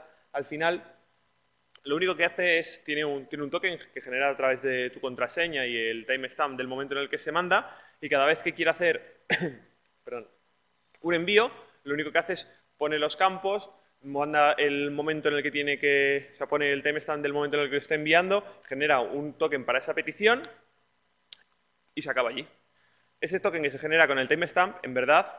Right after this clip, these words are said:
eh, vale para siempre. No sabemos por qué, pero bueno, en la dis-, una discusión que tuvimos con, con Snapchat,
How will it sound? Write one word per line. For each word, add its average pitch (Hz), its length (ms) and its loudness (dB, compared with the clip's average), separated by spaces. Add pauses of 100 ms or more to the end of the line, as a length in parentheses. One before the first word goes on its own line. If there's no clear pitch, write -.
(360)
eh, 113 440 -6
vale 139 160 2
para 143 140 4
siempre. 123 400 -8 (1080)
No 143 100 -6
sabemos 170 260 0
por 143 180 -2
qué, - 380 -2 (400)
pero 143 120 0
bueno, 151 140 2
en 127 40 2
la 120 100 4
dis-, 117 200 -6
una 147 160 -2
discusión 147 340 -4
que 139 60 -4
tuvimos 135 240 -6
con, 131 260 -8
con 120 180 -6
Snapchat, 135 460 -4